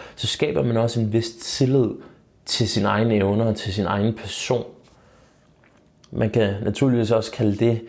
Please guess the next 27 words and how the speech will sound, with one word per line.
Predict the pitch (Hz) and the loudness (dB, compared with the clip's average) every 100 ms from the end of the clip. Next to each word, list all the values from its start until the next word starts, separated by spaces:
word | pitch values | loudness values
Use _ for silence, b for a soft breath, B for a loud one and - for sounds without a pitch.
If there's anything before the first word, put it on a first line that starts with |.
| B B | B B
en | 107 101 90 | 2 2 2
vane. | 95 98 107 117 120 | 0 2 0 0 -4
Altså, | 101 104 | -6 -2
det | 104 | 0
går | 113 | 2
hen | 131 | 2
og | 127 | 2
bliver | 113 | 2
en | 104 95 | 2 2
vane, | 92 98 104 127 117 | 0 0 2 2 0
at | 95 - - | -4 -8 -12
man | - 104 101 | -6 -4 -4
skal | - 98 | -2 0
handle | 107 110 123 | 2 2 2
på | 123 98 | 0 -2
sit | - | -2
hvorfor, | 90 95 95 - 110 - - b b b b | 0 0 0 0 -2 -2 -16 b b b b
hvilket | - 110 110 117 | -2 0 2 2
er | |
en | 101 | 2
rigtig | 110 107 113 107 | 0 0 -2 0
vigtig | 143 160 139 | -2 0 -4
vane. | 98 85 90 95 - _ _ _ _ B B B B | -4 -4 -6 -8 -14 _ _ _ _ B B B B
Men | - | 0
jeg | 107 | 2
tror | 104 135 143 | 2 0 2
også, | 143 131 - - | 2 2 -2 -10